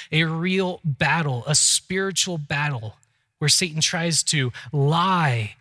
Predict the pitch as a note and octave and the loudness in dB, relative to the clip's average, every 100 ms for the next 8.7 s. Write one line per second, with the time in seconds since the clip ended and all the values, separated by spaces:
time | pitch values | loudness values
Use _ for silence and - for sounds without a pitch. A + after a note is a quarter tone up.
0 | _ C#3+ C3+ - - F3+ F3 C3 A2 - | _ -2 -2 -2 -4 -2 0 0 0 -2
1 | C#3+ F3 E3 E3+ E3+ F#3+ - - D#3+ D3 | 0 0 0 0 0 2 2 0 -2 -2
2 | D3+ E3 G#3 A3 - G3+ F#3+ D#3 D3+ E3+ | 0 0 0 -2 -2 0 0 0 -2 -2
3 | F#3 - - G3 F#3 D#3 D#3+ C#3 B2+ D3 | -2 0 0 0 -2 0 -2 -4 -4 0
4 | C#3+ A2+ G#2+ _ _ _ - - D3+ D#3 | 0 -2 -6 _ _ _ -8 0 2 4
5 | F3+ G#3+ - G#3+ G3+ E3 - F#3 E3+ - | 2 0 0 0 0 0 -2 -4 -2 -2
6 | - F3+ D#3 D3+ - F3+ E3 - - - | 0 0 0 0 -2 -2 0 2 2 0
7 | - _ _ _ _ _ _ _ _ - | -4 _ _ _ _ _ _ _ _ -2
8 | D3+ C#3+ - G3+ F3+ D#3+ - | 0 2 2 0 0 2 2